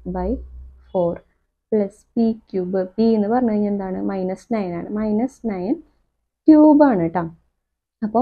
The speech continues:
minus nine into eighty-one ആണ്. minus nine into, ആ, eighty-one. അതെന്താ ഞാൻ ഉദ്ദേശിച്ചതെന്ന് വെച്ച് കഴിഞ്ഞാൽ നയൻ്റെ square ആണ് എയ്റ്റി വൺ. അതേ into ഒരു നയനും കൂടി ഉള്ളതാണല്ലോ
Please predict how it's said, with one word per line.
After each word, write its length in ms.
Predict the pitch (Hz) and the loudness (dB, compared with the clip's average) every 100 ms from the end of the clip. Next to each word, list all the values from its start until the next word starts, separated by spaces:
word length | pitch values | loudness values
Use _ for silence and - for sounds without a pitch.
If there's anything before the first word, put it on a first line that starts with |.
| 269 | 2
minus 340 | 214 196 262 - 262 | 2 0 -2 0 0
nine 220 | 240 233 | 2 2
into 200 | 247 220 320 - _ 233 | 2 2 0 -2 _ 2
eighty-one 580 | 208 - 202 185 175 180 196 | 2 0 -6 -4 -4 -4 -4
ആണ്. 140 | 165 165 165 _ _ _ _ | -6 -8 -14 _ _ _ _
minus 400 | 190 180 180 196 220 | -8 -6 -6 -6 -6
nine 180 | 208 196 196 | -4 -4 -6
into, 260 | 190 214 285 - _ _ 220 | -6 -4 -4 -6 _ _ -6
ആ, 40 | 214 214 226 | -4 -2 -2
eighty-one. 360 | 220 202 170 - 190 | -2 -4 -6 -8 -6
അതെന്താ 300 | 185 233 254 | -2 0 0
ഞാൻ 80 | 277 262 | 2 2
ഉദ്ദേശിച്ചതെന്ന് 460 | 233 226 214 220 247 | 0 -2 -4 -2 -4
വെച്ച് 140 | 247 269 | -2 -2
കഴിഞ്ഞാൽ 320 | 233 214 349 - _ _ _ _ _ - | 0 -2 -6 -10 _ _ _ _ _ -2
നയൻ്റെ 380 | 262 269 294 311 | 2 4 2 2
square 320 | 349 285 277 | 0 2 2
ആണ് 220 | 359 302 440 - 294 | 2 2 0 0 2
എയ്റ്റി 280 | 233 - 196 | 2 0 -4
വൺ. 100 | 180 170 190 | -4 -6 -6
അതേ 160 | 190 339 | -2 2
into 200 | 370 311 - - | 4 4 2 0
ഒരു 140 | 311 330 | 4 4
നയനും 260 | 320 302 302 | 6 4 4
കൂടി 140 | 294 311 | 2 2
ഉള്ളതാണല്ലോ 520 | 294 285 277 269 | 2 2 2 2